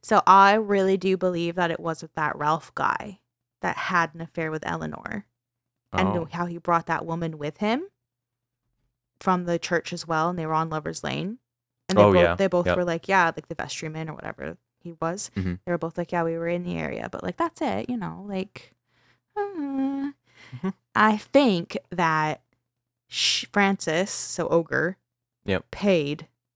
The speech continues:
Speaker 1: or at least in some capacity, got Ralph to kill them because he was still into Eleanor. It was clear. They used to have an affair together.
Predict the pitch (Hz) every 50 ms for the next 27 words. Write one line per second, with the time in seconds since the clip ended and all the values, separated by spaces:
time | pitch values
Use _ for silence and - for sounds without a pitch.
0 | _ _ _ _ _ _ _ _ _ _ _ _ _ _ _ _ _ _ _ _
1 | _ _ _ - 190 190 190 180 160 - 170 190 180 180 - - - - - -
2 | - _ _ _ _ _ - - 185 185 - - 180 180 175 - 175 - - 160
3 | 151 147 131 - - - 135 - 78 - - - - 180 _ _ _ _ _ _
4 | _ _ _ _ - - 180 170 160 156 147 - - - - - - _ _ _
5 | _ _ _ _ _ 170 160 170 165 156 135 - 160 - - - - - - _
6 | _ _ _ _ _ _ _ _ _ _ _ - - - 214 208 202 190 185 185
7 | - - - 202 185 160 - - - - - 190 _ _ _ _ _ - - -
8 | - _ - 208 - - 208 185 175 170 - _ _ _ _ _ - - 226 220
9 | 220 226 226 226 226 233 _ _ _ _ _ _ _ _ _ - - - - -
10 | 220 226 220 190 175 170 - - 160 147 147 143 143 156 160 - - - - -
11 | - 165 139 - - - 196 202 _ _ _ _ _ _ - 170 170 160 - -
12 | 185 170 175 170 165 175 175 170 - 156 143 131 127 - - - - - - -
13 | 135 160 180